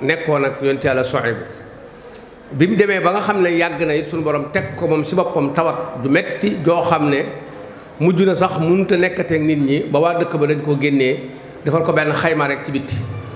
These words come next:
Waaye teewul soxna si nekk ak moom. Soxna si bi mu demee ba nga xam ne amatuñ lu lenn lu ñuy jëfandikoo, day def saa bu xëyee day ñëw ci dëkk bi,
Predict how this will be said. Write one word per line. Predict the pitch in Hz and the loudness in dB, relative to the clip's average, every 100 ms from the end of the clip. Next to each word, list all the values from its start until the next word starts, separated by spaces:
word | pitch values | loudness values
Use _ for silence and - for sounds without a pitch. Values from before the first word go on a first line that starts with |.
| - - - - - | -16 -18 -20 -20 -2
Waaye | 123 147 147 | 0 0 2
teewul | 170 160 | 2 2
soxna | - 175 156 | 0 0 0
si | 147 | 0
nekk | 151 147 | 0 0
ak | 135 | 0
moom. | 127 127 - - - - - | 2 0 -4 -10 -14 -16 -16
Soxna | - 180 180 185 | -4 0 0 0
si | 175 | 2
bi | 160 | 2
mu | 208 | 2
demee | 196 185 170 | 2 2 2
ba | 180 | 0
nga | 180 | 0
xam | 180 | 0
ne | 160 147 - | 0 -2 -2
amatuñ | 185 185 175 160 | 0 0 -2 -4
lu | 165 | 0
lenn | 214 254 240 | 0 2 2
lu | 226 | 2
ñuy | 208 | 2
jëfandikoo, | 202 196 175 151 147 139 - - - - - | 2 2 0 2 0 0 -6 -10 -14 -16 -6
day | 156 160 | 0 0
def | 165 - | 0 0
saa | 185 156 | 0 0
bu | 156 | 0
xëyee | 156 165 143 | 2 2 2
day | 147 | 2
ñëw | 147 139 | 2 2
ci | 139 | 0
dëkk | 143 147 139 | 0 0 2
bi, | 139 - | 2 0